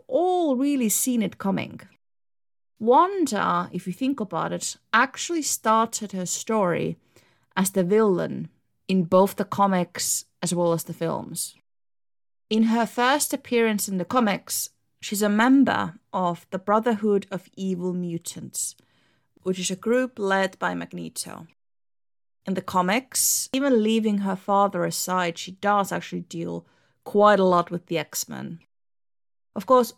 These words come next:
Marvel didn't have the adaptation rights of any of the X-Men stories at the time,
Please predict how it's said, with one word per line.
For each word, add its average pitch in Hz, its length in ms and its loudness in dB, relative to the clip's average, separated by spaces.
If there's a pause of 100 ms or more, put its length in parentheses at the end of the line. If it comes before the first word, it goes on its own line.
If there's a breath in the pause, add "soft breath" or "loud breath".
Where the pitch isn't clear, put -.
Marvel 294 540 6
didn't 277 340 -2
have 226 440 2
the - 180 -4
adaptation 202 880 2
rights 170 380 0
of - 200 -12
any 233 320 6
of 190 180 0
the 190 140 2
X-Men 175 460 -2
stories 165 480 -4
at 160 140 -12
the 185 60 -20
time, 175 440 -6